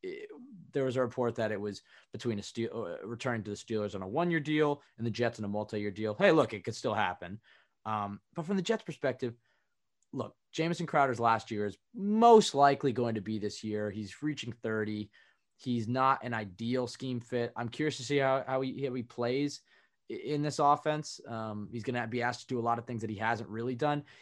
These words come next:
Even if he's really good, though, he's gonna be a free agent next year. The Jets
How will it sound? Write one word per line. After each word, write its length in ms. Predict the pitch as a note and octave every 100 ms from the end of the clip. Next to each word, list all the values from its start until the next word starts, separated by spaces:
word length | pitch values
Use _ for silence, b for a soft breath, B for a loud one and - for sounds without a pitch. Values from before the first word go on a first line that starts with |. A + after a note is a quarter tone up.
| B
Even 260 | A3 G#3+ G3+
if 100 | F3
he's 160 | D#3+
really 200 | D3 D#3+ B2
good, 260 | F3+ F#3+
though, 360 | B2 A2 G#2 A#2+ _ _ _ _ _ -
he's 160 | B2
gonna 180 | E3 E3
be 140 | D#3+
a 40 | D#3
free 260 | - C#3
agent 240 | B2+ A#2 A#2+
next 320 | A#2 - -
year. 320 | A2+ G#2+ A2 G#2+ _ _ _ - _ _ _ _ _ _ _ - - _ _ _ _
The 100 | B2+
Jets 380 | A#2+ D3+ B2+